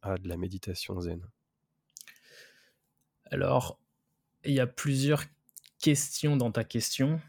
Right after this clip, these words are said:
Speaker 2: Euh, quelqu'un qui aurait un désir fort de pratique bouddhique sur du long terme, comme moi j'ai pu l'avoir, euh, et qui est prêt à rester plusieurs années dans un temple au Japon, ou pas uniquement, euh, un temple zen d'ailleurs, hein.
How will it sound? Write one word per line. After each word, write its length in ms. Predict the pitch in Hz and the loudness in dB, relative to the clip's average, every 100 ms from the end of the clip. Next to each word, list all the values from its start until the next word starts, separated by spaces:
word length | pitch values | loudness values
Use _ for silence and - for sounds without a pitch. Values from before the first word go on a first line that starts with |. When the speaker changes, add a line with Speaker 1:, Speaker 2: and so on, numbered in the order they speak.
| - - - - | -16 -18 -10 -2
Speaker 2:
Euh, 440 | 123 117 107 104 104 | 2 2 2 -2 0
quelqu'un 420 | 131 127 123 165 | 2 4 6 4
qui 220 | 156 127 | 4 4
aurait 380 | 127 120 117 131 | 6 6 8 6
un 460 | 120 113 107 107 104 | 6 4 0 -2 0
désir 560 | 117 131 120 123 - | 4 6 6 2 0
fort 540 | - - 143 151 139 113 | -2 4 6 6 4 2
de 180 | 113 107 | 2 0
pratique 540 | - 123 123 139 131 | 0 0 0 0 -2
bouddhique 600 | 120 123 113 143 - - _ _ | -2 -2 0 -2 -2 -16 _ _
sur 320 | - - 131 110 | -6 0 2 2
du 160 | 117 | 2
long 180 | 117 120 | 4 2
terme, 360 | 120 139 127 - | 4 4 4 2
comme 180 | 101 | -2
moi 300 | 107 117 123 | 0 2 4
j'ai 180 | 120 107 | 4 0
pu 200 | - 110 | -4 -2
l'avoir, 600 | 104 101 107 156 143 113 95 _ _ - - - - - _ - | 0 0 0 0 0 -2 -4 _ _ -16 -14 -14 -16 -20 _ 2
euh, 480 | 123 110 101 104 101 123 | 4 4 2 2 -2 0
et 140 | 123 117 | 2 2
qui 160 | 127 | 4
est 60 | 117 | 2
prêt 380 | - 139 135 117 | 2 4 4 4
à 100 | 101 | -2
rester 420 | 113 - - 110 - | -4 -6 -4 -6 -6
plusieurs 460 | - 110 120 107 | -2 4 6 6
années 300 | 117 131 143 - _ - | 6 6 2 -8 _ 2
dans 200 | 127 117 | 2 4
un 80 | 113 | 4
temple 320 | 139 135 117 | 6 4 4
au 60 | 110 | 2
Japon, 380 | 107 - 117 - _ _ _ _ _ _ _ - - - | 2 2 0 0 _ _ _ _ _ _ _ -20 -16 -2
ou 80 | 135 | 4
pas 180 | 156 143 | 8 8
uniquement, 520 | 127 123 135 120 107 | 8 6 4 4 2
euh, 220 | 95 95 | -2 -4
un 60 | 104 | -6
temple 260 | 98 107 | -8 0
zen 200 | 107 165 | 2 4
d'ailleurs, 300 | 104 92 87 | 2 -2 -2
hein. 100 | 123 | -2